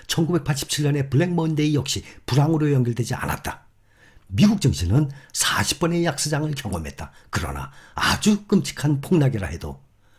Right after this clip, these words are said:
주가는 결국 회복됐다. 그리고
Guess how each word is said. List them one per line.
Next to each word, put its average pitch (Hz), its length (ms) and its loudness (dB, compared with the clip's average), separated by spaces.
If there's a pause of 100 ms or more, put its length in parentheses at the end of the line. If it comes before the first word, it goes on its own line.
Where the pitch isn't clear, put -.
(340)
주가는 165 760 6
결국 156 520 4 (260)
회복됐다. - 760 -4 (1200)
그리고 107 640 2